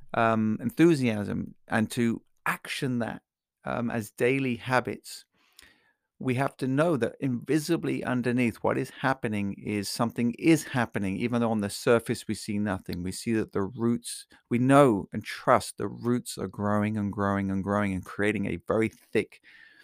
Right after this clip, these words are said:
uh, network to be able to uphold, nurture, and sustain the bamboo tree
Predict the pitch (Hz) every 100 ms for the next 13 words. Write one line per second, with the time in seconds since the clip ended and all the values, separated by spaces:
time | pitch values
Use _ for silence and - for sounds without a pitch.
0 | - - _ - - 104 110 123 - 127
1 | 120 - - - 123 107 107 104 - 131
2 | - - 131 117 104 104 110 113 - 123
3 | 110 202 123 110 98 - 107 - - -
4 | 170 156 127 110 101 107 107 104 104 -
5 | 101 92